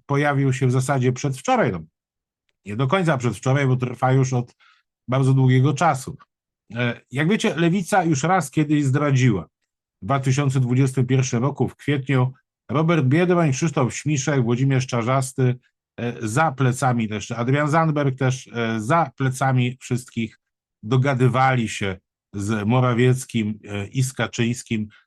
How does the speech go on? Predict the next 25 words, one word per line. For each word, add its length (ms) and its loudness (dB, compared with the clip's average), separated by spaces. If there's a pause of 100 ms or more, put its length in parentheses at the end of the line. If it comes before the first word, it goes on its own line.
(120)
w 40 -20
sprawie 340 -2
głosowania, 760 0
by 300 -4 (200)
wyciągnąć 640 2
z 60 -4
Unii 360 2 (340)
Europejskiej 680 -2
kasę 580 -2
z 260 -14 (160)
Krajowego 480 -4
Planu 260 -2
Odbudowy. 540 0 (460)
Nie 240 4
udało 360 4
im 100 4
się 140 2
tych 180 -2
pieniędzy 540 2 (300)
wyciągnąć, 1120 0
ale 360 0 (220)
liczyli 440 2
na 180 0
to, 220 -2
że, 360 -4